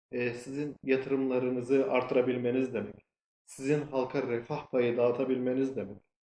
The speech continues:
e, sizin iktisadi anlamda devletin iktisadi anlamda bağımsızlaşması demek.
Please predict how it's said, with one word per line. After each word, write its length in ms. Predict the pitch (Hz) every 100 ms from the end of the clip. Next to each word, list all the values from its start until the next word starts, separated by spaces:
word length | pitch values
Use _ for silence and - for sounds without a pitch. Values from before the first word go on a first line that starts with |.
| _ _ _ -
e, 380 | 117 117 117
sizin 640 | 120 - 131 127 151 156 151 - _
iktisadi 600 | - _ - 139 131 -
anlamda 500 | 135 131 120 113 110
devletin 680 | 127 131 123 120 120 135 147 _ _ _ _ _
iktisadi 500 | _ 139 135 135 147
anlamda 520 | 139 123 127 139 120
bağımsızlaşması 920 | 117 117 - 117 113 117 - 104 -
demek. 260 | 101 -